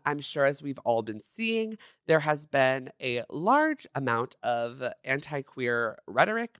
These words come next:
being used in politics. There has been a lot of legislation being passed that's very transphobic, that's, you know, targeting drag queens, targeting queer people in general. Um, and it's very scary, very serious. Um, we need to be paying attention to all of this.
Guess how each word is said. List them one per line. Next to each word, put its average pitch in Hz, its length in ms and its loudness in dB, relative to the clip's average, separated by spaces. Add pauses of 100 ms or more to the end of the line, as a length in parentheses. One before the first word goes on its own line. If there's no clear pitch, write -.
being 180 380 -2
used 175 640 -8
in 123 400 0 (300)
politics. 160 580 0
There 120 140 2
has 120 100 0
been 123 120 0
a 123 40 0
lot 120 220 4
of 113 100 -6
legislation 120 680 -8
being 208 240 -8
passed 190 460 -4
that's 127 220 -6 (400)
very 139 240 4
transphobic, 185 840 0
that's, 123 220 -2 (220)
you 127 180 -4
know, 98 240 -4 (220)
targeting 131 360 -2
drag 170 260 6
queens, 170 420 -4
targeting 120 360 -4
queer 127 280 -4
people 131 340 -2
in 110 140 -4
general. 175 600 0 (360)
Um, 117 540 6 (360)
and 156 140 4
it's 170 160 0
very 196 240 4
scary, 135 420 -2
very 156 280 -2
serious. 165 720 -2 (100)
Um, 123 340 6
we 143 100 -2
need 160 160 -4
to 151 80 -12
be 139 120 -12
paying 127 240 -10
attention 120 440 -10
to - 180 -8
all 113 200 0
of 143 80 0
this. 226 320 -2